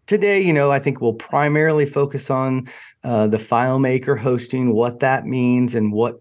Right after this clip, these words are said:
is encompassed in that, and then how it tangentially relates to some of those things. I think more specifically around,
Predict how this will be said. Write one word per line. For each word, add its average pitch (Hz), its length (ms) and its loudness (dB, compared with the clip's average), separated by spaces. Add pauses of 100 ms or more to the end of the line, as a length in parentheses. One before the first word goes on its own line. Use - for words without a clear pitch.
is 117 440 -2
encompassed 120 400 -2
in 113 60 0
that, 117 180 2
and 170 140 0
then 196 100 2
how 151 200 2
it - 100 0
tangentially 120 640 -2
relates 113 400 0
to 113 60 -6
some 107 160 -2
of 101 80 -2
those 98 200 -4
things. 92 360 -6
I 131 120 0
think 160 180 0
more 135 220 2
specifically 123 680 -2
around, 107 420 0